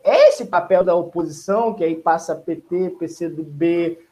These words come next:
uma série de partidos que tem essa política de desgastar o governo Bolsonaro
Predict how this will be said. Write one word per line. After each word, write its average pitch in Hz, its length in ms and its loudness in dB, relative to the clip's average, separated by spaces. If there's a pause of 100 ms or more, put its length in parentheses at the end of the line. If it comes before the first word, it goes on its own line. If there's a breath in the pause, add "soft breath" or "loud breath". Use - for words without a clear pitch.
(120)
uma 156 220 -2
série 202 240 2
de 185 100 -6
partidos 160 680 -2
que - 140 -16
tem 170 260 -8
essa 160 200 -2
política 151 500 -6
de 139 120 -8
desgastar 151 540 0
o 143 40 0
governo 143 380 -2
Bolsonaro 139 840 0